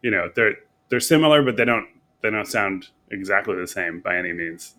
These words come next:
So, uh, fun to see live, and, uh, and definitely enjoying this record. And I think it's a, you know, it's good summer music.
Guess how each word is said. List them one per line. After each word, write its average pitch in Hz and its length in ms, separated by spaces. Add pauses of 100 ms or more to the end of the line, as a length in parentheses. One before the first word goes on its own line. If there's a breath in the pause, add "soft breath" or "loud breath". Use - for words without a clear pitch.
So, 87 360 (800 soft breath)
uh, - 180 (1200)
fun 127 220
to 113 100
see 127 180
live, 107 580 (560)
and, 92 320
uh, 87 340
and 92 220 (320)
definitely 101 320
enjoying 98 300
this 95 180
record. 95 280
And 95 140
I 92 60
think 98 180
it's - 180
a, 98 340 (260)
you 147 200
know, 110 100
it's - 180
good 151 340
summer 127 320
music. 107 460